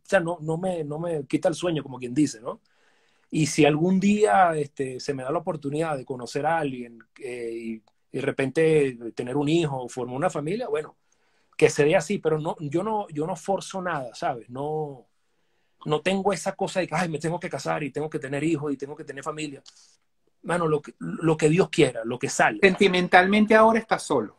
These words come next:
Speaker 2: Podemos decir que ahora
Speaker 1: Sí.
Speaker 2: estás soltero. Bueno, se van a
Speaker 1: Sí,
Speaker 2: volver
Speaker 1: es.
Speaker 2: locas todas esas mujeres ahora en Los Ángeles, mi amor. Prepárate, porque va a empezar a caerte un gentío en ese restaurante en Churros, a comer churros y a querer verte.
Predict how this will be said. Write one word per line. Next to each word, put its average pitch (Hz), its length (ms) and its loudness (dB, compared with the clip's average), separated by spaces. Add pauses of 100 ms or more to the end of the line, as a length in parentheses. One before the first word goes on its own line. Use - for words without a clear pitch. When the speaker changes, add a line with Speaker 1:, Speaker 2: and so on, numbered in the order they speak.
(120)
Speaker 2:
Podemos 156 280 0
decir 170 160 -4
que 180 80 0
ahora 170 100 6
Speaker 1:
Sí. 156 40 8
Speaker 2:
estás 175 180 -2
soltero. 160 440 -4 (280)
Bueno, 160 140 -2
se 160 100 -4
van 143 80 0
a 143 40 4
Speaker 1:
Sí, 175 60 8
Speaker 2:
volver 160 120 10
Speaker 1:
es. 156 60 6
Speaker 2:
locas 160 240 2
todas 180 160 2
esas 185 160 4
mujeres 156 360 0
ahora 180 180 2
en 196 60 -4
Los 190 220 -2
Ángeles, 135 360 -2
mi 131 80 0
amor. 131 240 0
Prepárate, 196 600 4 (320)
porque 156 320 4
va 156 80 10
a 156 40 10
empezar 208 880 6
a 170 180 4
caerte 165 520 0
un 202 100 -4
gentío 220 560 -2
en 202 100 0
ese 190 200 -6
restaurante 165 600 -2
en 175 80 -18
Churros, 208 380 2
a 190 80 0
comer 160 340 -4
churros 226 360 0
y 214 60 2
a 180 80 0
querer 160 320 -2
verte. 143 440 -4